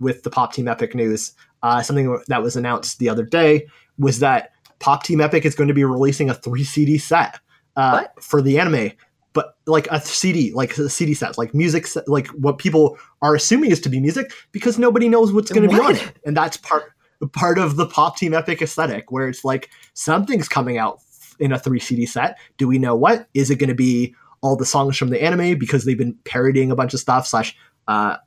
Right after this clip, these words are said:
Speaker 1: on episode two, we talked about this the other week, where they had this, like, crazy felt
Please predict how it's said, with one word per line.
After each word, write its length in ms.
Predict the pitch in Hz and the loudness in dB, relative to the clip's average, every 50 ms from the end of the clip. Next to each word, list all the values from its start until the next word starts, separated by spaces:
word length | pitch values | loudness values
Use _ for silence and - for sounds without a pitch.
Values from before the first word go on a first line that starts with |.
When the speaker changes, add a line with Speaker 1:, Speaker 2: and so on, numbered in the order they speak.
| - | -10
Speaker 1:
on 180 | 123 127 123 117 | -8 -6 -4 -4
episode 340 | 117 113 - - - 113 - | -6 -6 -4 -4 -4 -4 -2
two, 380 | - 190 185 180 180 165 - _ | 0 0 0 0 0 -2 -4 _
we 80 | 127 123 | -6 -2
talked 240 | - 127 120 - - | 0 -2 -2 0 -2
about 160 | 123 117 123 | -2 -2 -2
this 120 | 123 - | -2 0
the 80 | - 143 | 0 2
other 140 | 196 196 160 | 2 2 2
week, 220 | 143 147 151 - - - - - - _ | 0 0 -2 -4 -10 -20 -20 -20 -10 _
where 120 | - 135 135 | 0 2 2
they 100 | 135 127 | 2 2
had 240 | - 143 139 143 143 | 2 2 0 2 2
this, 160 | 131 123 - | 0 0 0
like, 280 | 120 117 110 - - _ _ _ | -2 -4 -4 -6 -12 _ _ _
crazy 580 | - - - 131 135 143 147 143 151 156 151 151 - | -10 -4 0 2 4 4 4 4 4 4 2 2 -2
felt 640 | - - - - - - 143 151 156 151 - - - | -6 -10 -12 -6 -2 0 2 2 2 0 -2 -6 -10